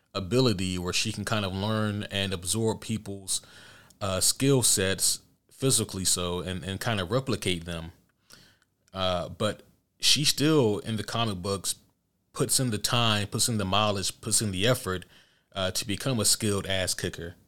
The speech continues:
You know, she doesn't just wake up and go, "Oh, I can do this now." You know, she's not like Neo from The Matrix downloading information and then she can just do the shit. Uh, but they take that out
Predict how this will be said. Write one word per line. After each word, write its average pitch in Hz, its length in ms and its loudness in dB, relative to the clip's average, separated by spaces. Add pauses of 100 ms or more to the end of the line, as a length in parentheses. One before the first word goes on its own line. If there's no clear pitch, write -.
(640)
You 101 120 -4
know, 95 160 0
she - 120 0
doesn't 120 180 0
just 101 180 -2
wake 113 180 -2
up 120 80 2
and 104 100 -4
go, 101 140 0
"Oh, 156 220 6
I 110 100 2
can 120 140 0
do 123 100 2
this 117 220 2
now." 87 320 -6 (180)
You 92 80 -10
know, 95 140 -2
she's 107 240 0
not 120 200 2
like 107 280 2
Neo 104 380 0
from 107 140 -6
The 95 60 -4
Matrix 95 400 -2
downloading 95 440 -4
information 87 600 -6 (400)
and 92 120 -6
then 90 80 -2
she 92 120 0
can 92 100 -4
just 90 160 -4
do 95 120 -6
the 87 80 -8
shit. 90 300 -4 (760)
Uh, 113 300 4
but 104 320 -2
they 131 160 2
take 147 500 0
that 120 280 2
out 95 500 0